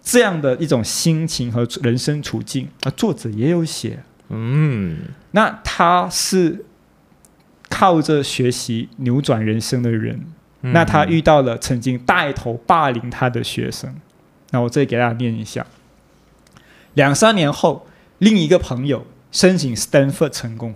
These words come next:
Speaker 1: 哇，然后，<laughs> 呃，我和，我和我几个朋友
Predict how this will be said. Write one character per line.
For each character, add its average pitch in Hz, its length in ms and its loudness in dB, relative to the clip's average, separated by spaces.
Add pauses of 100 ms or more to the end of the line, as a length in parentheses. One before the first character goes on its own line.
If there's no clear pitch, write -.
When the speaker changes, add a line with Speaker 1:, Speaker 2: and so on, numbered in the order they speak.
(120)
Speaker 1:
哇， 113 140 -2
然 107 120 -4
后， - 220 -2 (440)
<laughs> - 420 -4
呃， 123 220 0 (100)
我 123 120 4
和， 156 260 6 (200)
我 139 140 4
和 160 120 8
我 175 160 8
几 - 160 -2
个 131 120 0
朋 120 280 -4
友 131 220 0